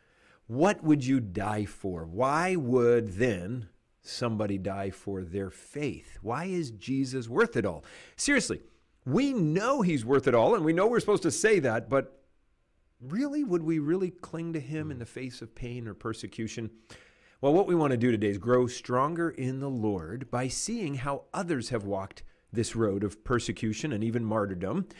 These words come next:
And we're gonna look at three Christians you should know, three Christians you wanna know. And Ben is gonna introduce us to the first two, and I'll circle back later with the third. So Ben, take it away.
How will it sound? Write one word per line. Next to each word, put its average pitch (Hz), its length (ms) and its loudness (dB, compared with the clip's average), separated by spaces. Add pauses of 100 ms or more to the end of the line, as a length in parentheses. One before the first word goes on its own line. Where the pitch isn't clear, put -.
(420)
And 143 280 4
we're 170 100 8
gonna 190 140 4
look 165 180 4
at 147 100 2
three 185 200 2
Christians 151 640 0 (240)
you 160 160 2
should 180 200 2
know, 208 180 2
three 156 220 2
Christians 165 360 0
you 170 80 -2
wanna 175 220 -2
know. 170 280 0
And 117 220 0
Ben 147 200 2
is 214 100 -4
gonna 190 160 -4
introduce 151 400 -2
us 143 120 -8
to 123 100 -6
the - 60 -2
first - 360 -4
two, 127 300 0
and 101 100 -4
I'll 104 80 -2
circle 104 300 -6
back 92 280 -4
later 95 200 -4
with 101 120 -6
the 117 80 -2
third. 139 300 0
So 120 100 -4
Ben, 120 400 -2
take 165 180 0
it 180 60 0
away. 196 300 0